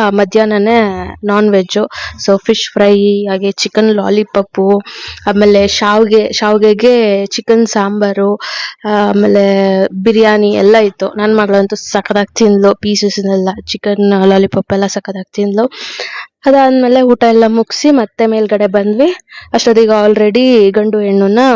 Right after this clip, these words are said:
ರಿಸೆಪ್ಷನ್ನಿಗೆ ನಿಲ್ಸಿದ್ರು. ಸರಿ ನಾವುನು ಹೋಗೋಣ ಅಂತ ಕುತ್ಕೊಂಡಿದ್ವಿ. So, ಅದೇ ಟೈಮಿಗೆ ನನ್ ತಮ್ಮನೂ ಬಂದ್ಬಿಟ್ಟ.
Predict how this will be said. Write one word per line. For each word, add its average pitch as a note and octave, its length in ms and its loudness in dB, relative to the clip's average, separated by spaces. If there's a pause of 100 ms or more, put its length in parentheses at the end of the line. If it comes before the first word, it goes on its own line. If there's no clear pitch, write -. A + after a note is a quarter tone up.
(220)
ರಿಸೆಪ್ಷನ್ನಿಗೆ G#3 600 0
ನಿಲ್ಸಿದ್ರು. G3 600 0 (320)
ಸರಿ A#3 500 4
ನಾವುನು A3 480 2
ಹೋಗೋಣ A3 500 0
ಅಂತ G3+ 420 -2
ಕುತ್ಕೊಂಡಿದ್ವಿ. A3+ 680 0 (680)
So, D#4 60 2
ಅದೇ D4 240 4
ಟೈಮಿಗೆ C#4+ 500 2
ನನ್ C4+ 200 0
ತಮ್ಮನೂ C4 360 0
ಬಂದ್ಬಿಟ್ಟ. A#3+ 420 -2